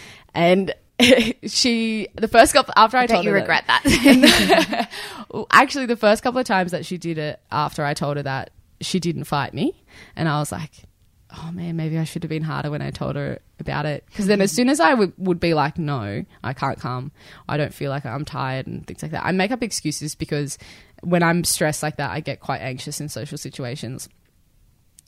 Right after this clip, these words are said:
Speaker 1: And I, yeah, I just wanted her to, like, drag me up by the hair if she <laughs> had to. And yeah, most recently we were just going to the,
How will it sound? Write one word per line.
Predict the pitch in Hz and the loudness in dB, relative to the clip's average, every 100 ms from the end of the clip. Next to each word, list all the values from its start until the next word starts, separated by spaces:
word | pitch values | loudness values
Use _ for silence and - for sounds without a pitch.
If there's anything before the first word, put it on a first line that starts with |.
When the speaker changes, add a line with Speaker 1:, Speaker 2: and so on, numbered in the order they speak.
| - | -10
Speaker 1:
And | - 180 165 - - - - _ _ _ - | -4 -2 -2 -6 -16 -20 -20 _ _ _ -6
I, | 185 165 165 - - | -2 -2 -2 -6 -12
yeah, | - 190 160 | -8 -4 -2
I | |
just | 165 170 - | -4 -6 -4
wanted | 165 151 160 | -4 -4 -4
her | 165 151 | -2 -2
to, | - - 151 113 - | -2 -2 -2 -6 -6
like, | 147 - | -6 -6
drag | - 180 147 151 | -2 0 2 -2
me | 127 | -6
up | 135 | -6
by | - | -6
the | 135 | -6
hair | 147 117 131 | -4 -4 -6
if | - | -4
she | 170 | 0
<laughs> | 226 | 2
had | 175 | 2
to. | - 170 139 123 - | 0 0 -2 -6 -6
And | 147 143 147 139 - | -4 -4 -8 -12 -12
yeah, | 165 135 - 151 151 - | -6 -6 -8 -16 -20 -6
most | 190 185 180 | 0 2 2
recently | 185 175 127 156 151 | 0 0 -2 -2 -4
we | 117 170 | -4 -4
were | 156 | -4
just | 127 - | -4 -6
going | 151 151 | -4 -4
to | - | -6
the, | 147 143 | -4 -6